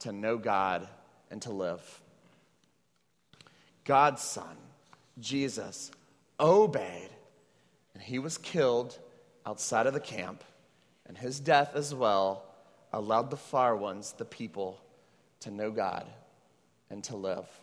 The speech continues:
Hebrews thirteen says it like this, "For the bodies of those animals whose blood is brought into the holy places by the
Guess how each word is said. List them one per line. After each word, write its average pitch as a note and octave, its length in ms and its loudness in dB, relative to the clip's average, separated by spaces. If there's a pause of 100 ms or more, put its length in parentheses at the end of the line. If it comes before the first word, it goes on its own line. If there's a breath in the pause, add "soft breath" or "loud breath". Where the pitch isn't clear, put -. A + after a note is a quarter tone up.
(1700)
Hebrews C3+ 460 -4
thirteen A#2+ 840 -2
says A2+ 280 -2
it F#2 120 -4
like G2+ 200 -4
this, - 440 -6 (480 soft breath)
"For - 120 -6
the C3 80 4
bodies D3 500 4
of B2 100 -4
those C3 180 0
animals C#3 500 0
whose B2 180 -6
blood A#2+ 320 2
is C3 100 -6
brought A#2+ 420 2
into B2 200 -6
the A#2 80 2
holy B2+ 260 -2
places B2+ 460 -4
by B2+ 160 2
the A#2 180 0